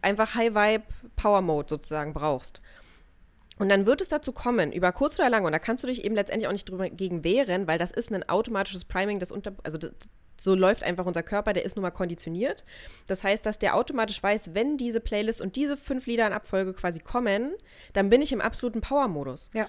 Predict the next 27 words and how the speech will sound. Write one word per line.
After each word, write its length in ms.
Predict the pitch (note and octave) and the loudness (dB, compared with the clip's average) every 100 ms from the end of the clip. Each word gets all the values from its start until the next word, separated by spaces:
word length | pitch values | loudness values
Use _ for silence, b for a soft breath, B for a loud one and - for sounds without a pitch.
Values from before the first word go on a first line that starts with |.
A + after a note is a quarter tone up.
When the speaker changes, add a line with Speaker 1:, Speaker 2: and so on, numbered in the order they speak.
| - | -6
Speaker 1:
Und 140 | - G3 | -4 0
dann 140 | G3+ | 2
macht 180 | A#3+ - | 0 -2
es 120 | C4+ | 0
ja 100 | G3+ | 0
Sinn, 200 | F#3+ B3+ | 2 0
in 220 | - F#3+ | 0 -4
grad 280 | - G#3 - | 0 0 2
solchen 360 | G3+ G#3+ G#3+ G3 | -2 0 -4 -4
Situationen, 680 | F#3 F3+ E3+ - A#3 G#3+ | -2 -2 -2 -2 0 0
wo 100 | F#3 | -2
ich 240 | - - - | -4 -6 -8
sit-, 200 | - F#3+ - | -6 -6 -6
ja, 200 | F3 E3 | -2 0
wo 60 | E3 | 0
ich 80 | G3+ | 0
einfach 300 | F#3+ F#3+ F3 - - | -2 -4 -6 -16 -12
Tätigkeiten 500 | - G#3+ - F#3+ G3 | -6 -4 -4 -4 -2
hab, 180 | A3 - | -4 -4
die 120 | F#3+ | -4
mir 260 | F#3+ F#3 F3+ | -2 0 0
jetzt 180 | F3 - | -4 -6
nicht 400 | G3 - - - - - _ _ - - - - _ - - - - - | -10 -10 -14 -18 -20 -20 _ _ -20 -20 -20 -20 _ -20 -20 -20 -20 -12
Freude 320 | - G3 G3 | 0 2 2
an 140 | F#3 | 0
sich 220 | G#3+ - | -2 -4
bringen, 340 | - E3+ F#3+ | -4 -2 -2